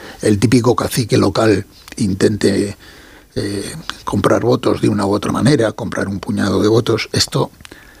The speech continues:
viene pasando en España, pues, desde el año setenta y siete,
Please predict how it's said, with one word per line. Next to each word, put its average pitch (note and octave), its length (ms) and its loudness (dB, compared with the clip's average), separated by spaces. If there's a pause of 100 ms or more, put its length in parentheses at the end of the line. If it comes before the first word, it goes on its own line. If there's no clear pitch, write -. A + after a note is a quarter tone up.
(640)
viene A2+ 220 -2
pasando A2 400 0
en G2+ 80 2
España, - 480 2 (320)
pues, - 180 -2
desde F2 180 0
el F2+ 60 0
año F#2+ 220 2
setenta - 360 -2
y - 40 -2
siete, - 340 -2